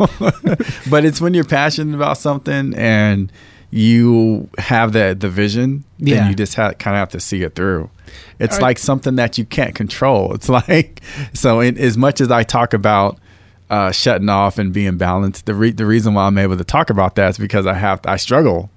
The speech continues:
Speaker 1: with <laughs> that. I struggle with having to make myself be conscious of that sort of thing.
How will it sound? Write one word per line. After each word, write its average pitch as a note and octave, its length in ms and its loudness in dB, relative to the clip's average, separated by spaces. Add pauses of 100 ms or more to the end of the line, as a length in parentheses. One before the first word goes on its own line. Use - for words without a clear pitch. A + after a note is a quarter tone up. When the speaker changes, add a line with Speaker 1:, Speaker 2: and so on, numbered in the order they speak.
Speaker 1:
with - 340 -2
<laughs> - 0 -
that. - 880 -2
I A2 140 2
struggle A2 720 2
with G2 160 0
having G2 540 -2
to F#2 560 -4
make G#2+ 320 -2
myself F#2 760 -2
be G2+ 120 -2
conscious A2 560 -2
of G2+ 180 -4
that F#2 220 -2
sort G2 260 -2
of - 80 -20
thing. - 400 -6